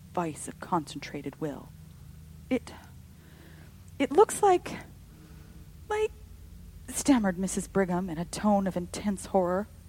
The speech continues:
"I know what it looks like well enough," said Caroline. "I've got eyes in my head." "It looks like Edward," burst Rebecca in a sort of frenzy of fear.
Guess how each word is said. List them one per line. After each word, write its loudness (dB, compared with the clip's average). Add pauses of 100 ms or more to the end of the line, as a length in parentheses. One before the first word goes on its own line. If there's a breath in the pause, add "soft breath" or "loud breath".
(1000)
"I 6
know 6
what 2
it -4
looks -2
like -2
well 0
enough," 0 (240)
said -10
Caroline. -6 (280)
"I've -4
got -2
eyes -4
in -6
my -6
head." -4 (1300 loud breath)
"It -2
looks -4
like -12
Edward," 0 (760)
burst 0
Rebecca -2
in -4
a -6
sort 4
of -8
frenzy -2
of -4
fear. -4